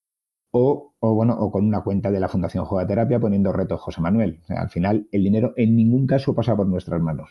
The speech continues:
O sea, el dinero va siempre directo a, a la Fundación Juegaterapia. No financiamos nada de nuestro viaje con esto. Esto sí que es importante porque incluso amigos que dicen, "Bueno,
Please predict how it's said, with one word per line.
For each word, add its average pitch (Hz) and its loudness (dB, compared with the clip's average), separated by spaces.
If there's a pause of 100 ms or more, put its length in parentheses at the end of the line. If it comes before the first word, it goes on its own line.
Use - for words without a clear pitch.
O - -20
sea, 92 0
el 92 2
dinero 113 2
va - 0
siempre 139 2
directo 123 2
a, 90 0
a 92 -2
la 95 0
Fundación 101 -4
Juegaterapia. 92 -2
No 117 2
financiamos 135 0
nada 107 2
de 101 0
nuestro 104 0
viaje 120 0
con 104 0
esto. 101 -4
Esto 104 -6
sí 120 0
que 123 -2
es 101 -4
importante 120 0
porque 107 -2 (100)
incluso 113 0
amigos 127 2
que 123 0
dicen, 110 0
"Bueno, 135 0